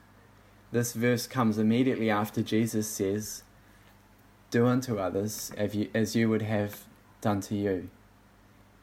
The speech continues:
And we know he, he, he takes that idea even further into love, and he says,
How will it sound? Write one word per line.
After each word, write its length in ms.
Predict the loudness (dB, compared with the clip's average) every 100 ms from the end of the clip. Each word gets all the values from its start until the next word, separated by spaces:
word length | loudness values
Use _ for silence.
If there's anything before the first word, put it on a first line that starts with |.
| _ -20 -20 -4
And 140 | 0 4
we 120 | 4
know 260 | 4 4
he, 420 | 4 4 2 0 -4 -14 -20 -20 -14
he, 380 | -4 -2 0 -4 -8 -20 -20 -8 -4 -2
he 140 | -2 -2
takes 380 | 0 -2 -2
that 280 | -2 0 0 -4
idea 420 | -4 0 2 2
even 340 | 2 -2 -2 -6
further 560 | -4 2 2 2 0
into 240 | 0 -2 -2
love, 400 | -2 -2 -6 -16 -20 -20 -16 -8
and 120 | -4
he 120 | -4
says, 600 | 0 2 2 0 -6 -10